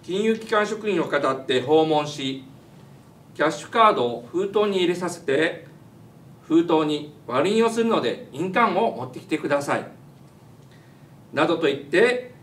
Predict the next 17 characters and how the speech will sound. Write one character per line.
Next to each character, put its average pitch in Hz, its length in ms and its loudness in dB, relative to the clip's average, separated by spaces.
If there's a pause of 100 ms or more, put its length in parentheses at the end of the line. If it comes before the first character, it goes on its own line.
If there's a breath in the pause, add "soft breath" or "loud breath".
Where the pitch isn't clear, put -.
(280)
被 147 100 -4
害 180 180 4
者 - 160 -4
が 175 280 0 (160)
離 175 240 0
れ 233 80 4
た 156 120 0
隙 - 240 -10
に 120 320 -8 (1200)
封 214 200 -2
筒 226 100 2
を 214 140 6
す 214 80 -2
り 190 140 -4
替 175 160 4
え 127 80 2
て、 135 380 -2